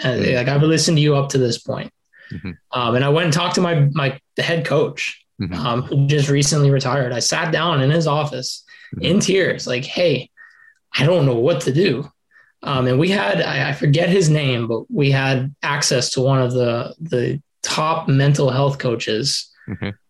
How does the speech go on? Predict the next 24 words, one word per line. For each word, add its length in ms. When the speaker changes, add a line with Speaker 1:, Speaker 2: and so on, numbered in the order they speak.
Speaker 1:
Um, 500
I 40
think 280
he 400
had 120
recently 540
passed, 600
but 300
one 140
of 40
the 60
top 300
mental 260
health 240
coaches, 800
um, 280
taught 460
at, 320
uh, 240
Cal 140
Speaker 2:
Okay. 40
Speaker 1:
State 240
Fullerton 380
Speaker 2:
Okay. 200